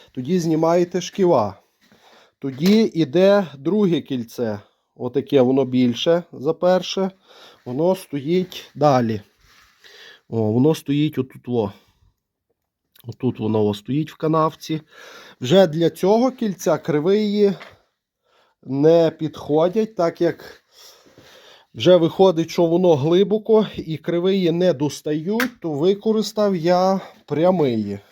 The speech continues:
Отако мені вдалося о звідси підлізти. І вже використав прямиї і прямими зняв це кільце. О, тоді треба від'єднати, ну, можете раніше, я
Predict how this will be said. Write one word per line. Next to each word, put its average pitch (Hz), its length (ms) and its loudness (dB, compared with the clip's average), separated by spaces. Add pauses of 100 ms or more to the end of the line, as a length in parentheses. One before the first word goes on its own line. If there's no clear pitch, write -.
(160)
Отако 135 420 -6
мені 127 240 2
вдалося 123 640 0 (520)
о 120 160 -6
звідси 123 540 -4 (160)
підлізти. 190 760 -2 (600)
І 127 100 -4
вже 156 460 2
використав 143 640 -4
прямиї 190 720 -2 (260)
і 131 80 -10
прямими 151 540 -2
зняв 123 360 -2
це 123 180 -8
кільце. 110 520 -6 (880)
О, 131 160 2
тоді 175 360 2
треба 143 600 0
від'єднати, 147 920 -4 (140)
ну, 311 80 -2
можете 139 400 2
раніше, 190 480 -2
я 143 160 0